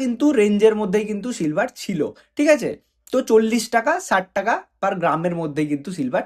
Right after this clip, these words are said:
চলছিল। আর দু হাজার কুড়ির পর কিন্তু আমরা একটা আপসাইডের মুভ কিন্তু দেখেছি। আর তারপরে কিন্তু again সিলভার মোটামুটি দু হাজার কুড়ি থেকে চব্বিশ, মানে এই চারটে বছর again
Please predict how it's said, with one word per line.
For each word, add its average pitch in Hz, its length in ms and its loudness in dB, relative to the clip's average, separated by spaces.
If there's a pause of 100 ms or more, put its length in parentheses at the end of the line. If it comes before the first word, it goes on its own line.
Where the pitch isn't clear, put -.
চলছিল। 160 380 -2 (440)
আর 165 60 0 (140)
দু 185 80 -2 (100)
হাজার 247 280 4 (420)
কুড়ির 262 380 4
পর 247 160 6 (140)
কিন্তু 214 240 2 (100)
আমরা 180 160 2 (100)
একটা - 200 0 (560)
আপসাইডের 175 600 -4
মুভ 170 140 -4 (120)
কিন্তু 151 220 -6 (460)
দেখেছি। 226 380 2 (300)
আর 143 80 0 (140)
তারপরে 214 420 4
কিন্তু 254 200 2 (260)
again 254 240 2 (100)
সিলভার 208 360 2 (280)
মোটামুটি 220 520 2 (140)
দু 170 140 -2
হাজার 196 240 2
কুড়ি 190 200 -2
থেকে 226 180 0
চব্বিশ, 180 340 -2
মানে 196 180 -4
এই 226 140 -2
চারটে 165 360 -2 (100)
বছর 196 240 2 (260)
again 185 200 -4